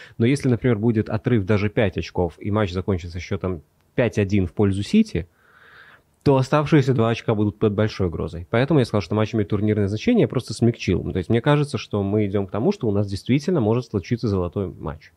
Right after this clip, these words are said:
Действи-, ну, как бы к этому есть предпосылки, потому что Арсенал в неплохой форме, а Сити, кажется, набирает форму. Честно, я уже,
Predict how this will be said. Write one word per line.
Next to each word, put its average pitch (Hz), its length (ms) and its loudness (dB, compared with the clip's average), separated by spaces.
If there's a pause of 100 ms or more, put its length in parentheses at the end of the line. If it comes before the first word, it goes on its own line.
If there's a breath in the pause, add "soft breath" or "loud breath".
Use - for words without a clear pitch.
(100)
Действи-, 90 280 -12
ну, 107 140 -2
как 95 160 -4
бы 87 60 -10
к - 80 -4
этому 113 280 0
есть 107 200 0
предпосылки, - 560 -4
потому 101 260 -2
что - 140 -6
Арсенал 110 380 -2
в 95 40 -8
неплохой 104 380 0
форме, 175 380 2 (200 loud breath)
а - 60 -8
Сити, 180 280 -2
кажется, 120 360 -2
набирает 98 460 0
форму. 73 400 -2 (240)
Честно, 180 240 2
я 117 160 4
уже, 113 180 2